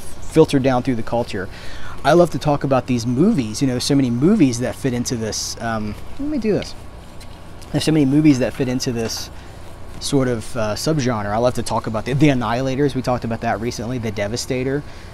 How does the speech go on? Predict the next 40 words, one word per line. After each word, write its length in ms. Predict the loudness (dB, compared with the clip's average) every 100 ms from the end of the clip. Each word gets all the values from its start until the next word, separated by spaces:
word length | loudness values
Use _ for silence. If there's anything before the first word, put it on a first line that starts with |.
| -12
Uh, 320 | -6 -4 -2 -2
I 80 | 0
love 220 | 0 2
these 320 | 0 0 -4
eighties 400 | -4 -2 -2 -2
movies 440 | 2 4 6 4 2
that 180 | 0 2
are 240 | 0 -2 -6 -8 -8 -8 -8 -8
very 460 | -6 -6 -2 -2
pulpy 520 | 0 0 0 0 -4 -4
and 60 |
just 180 | -6 -6
like, 160 | -6 -2
"The 80 | 0
war 300 | 4 4 4
comes 300 | 0 0 0
home." 400 | -2 -2 -6 -12 -12 -14 -12 -14 -12 -4
And 280 | -2 0 0
this 180 | 2 2
is 140 | 0 -2
the 100 | -2
book 200 | -2 -2
version 380 | -2 -2 -4
of 80 | -4
that. 200 | -4 -4
So 80 | -2
this 120 | 2
is 120 | 4
the 60 | 4
whole 160 | 2 0
series. 340 | 0 -2 0
This 160 | 0 0
is 100 | 0
number 220 | -2 -2
six. 560 | -4 -2 -2 -4 -10 -10 -12 -10 -10 -12 -10
Uh, 220 | -6 -4 -2
this 240 | 0 2
is 140 | 2
number 280 | 2 2 -2 -4
eight. 480 | 2 2 2 -4 -10